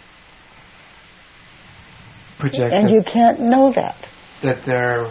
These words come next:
Speaker 1: what?
Speaker 2: The guru facilitator. So you're writing them down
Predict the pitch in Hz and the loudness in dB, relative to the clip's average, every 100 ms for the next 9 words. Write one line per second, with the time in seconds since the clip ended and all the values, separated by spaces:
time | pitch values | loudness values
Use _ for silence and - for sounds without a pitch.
0 | 113 120 120 - - - 175 196 151 170 | -10 -12 -12 -14 -14 -6 -2 0 0 -2
1 | 156 226 247 233 233 233 240 - 226 185 | 2 4 6 6 6 4 2 4 6 6
2 | 180 151 139 92 - - - - - - | 2 -2 -2 -6 -12 -20 -20 -20 -20 -20
3 | - - - - - - - - - - | -20 -20 -20 -20 -20 -20 -20 -20 -20 -20
4 | - - - - - - - - - - | -20 -20 -20 -20 -20 -20 -20 -20 -20 -20
5 | - - - - - - - - - - | -20 -20 -20 -20 -20 -20 -20 -20 -20 -20
6 | - - - - - - - - - - | -20 -20 -20 -20 -20 -20 -20 -20 -20 -14
7 | - 208 202 240 262 220 208 196 180 180 | -2 2 8 8 8 6 4 2 0 0
8 | 170 196 175 156 - | 0 0 0 -2 -6